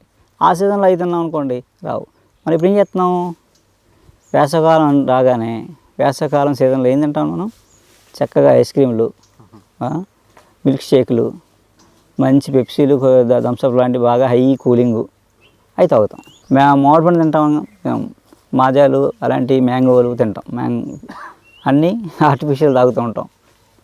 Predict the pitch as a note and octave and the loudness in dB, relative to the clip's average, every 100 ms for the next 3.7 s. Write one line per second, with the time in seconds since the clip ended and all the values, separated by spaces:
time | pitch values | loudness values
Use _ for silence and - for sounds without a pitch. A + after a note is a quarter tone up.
0 | _ _ - F#3+ G3 G3 F#3 F3+ F#3 F#3 | _ _ -2 2 4 4 4 4 4 4
1 | D#3+ D#3+ C#3+ A2+ - - _ _ _ _ | 4 4 2 -2 -6 -16 _ _ _ _
2 | _ _ _ D3 D#3 E3 D3+ D3+ D#3+ - | _ _ _ 0 2 4 6 6 4 0
3 | D3 B2+ B2 D3 C#3 C3+ | -4 -6 -2 2 2 2